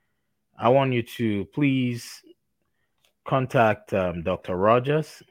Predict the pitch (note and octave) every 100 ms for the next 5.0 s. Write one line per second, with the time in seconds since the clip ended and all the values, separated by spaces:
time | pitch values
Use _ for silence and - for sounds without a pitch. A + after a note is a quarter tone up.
0 | _ G2 - G#2 - G2 F#2+ - F#2+ F2+
1 | F2 - F#2 E2+ F2+ - - B2 B2 A#2+
2 | A#2 A#2 - F#2+ F2+ E2 F2+ G2+ G2 -
3 | - F2+ E2+ D#2+ _ _ _ _ _ _
4 | _ F#2+ F#2+ A2+ A#2 C3 C#3+ C#3+ -